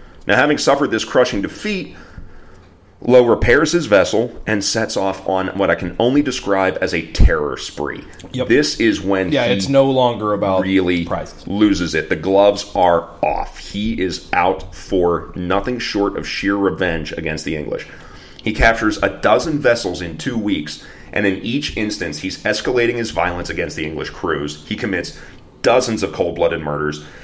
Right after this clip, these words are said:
Speaker 1: including setting whole crews adrift in small boats without any oars, any sails, any supplies.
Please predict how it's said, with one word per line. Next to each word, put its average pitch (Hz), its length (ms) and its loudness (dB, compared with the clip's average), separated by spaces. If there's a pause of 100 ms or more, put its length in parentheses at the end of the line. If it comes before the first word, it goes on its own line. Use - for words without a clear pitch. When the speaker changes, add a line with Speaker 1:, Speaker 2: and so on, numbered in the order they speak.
(240)
Speaker 1:
including 151 440 2
setting 120 300 -2
whole 160 380 2
crews 135 360 2
adrift 101 420 -2
in 90 100 -6
small 107 360 -2
boats 95 320 2
without 98 420 2
any 135 240 0
oars, 131 600 2
any 113 240 4
sails, 113 540 0 (120)
any 95 220 2
supplies. - 760 -2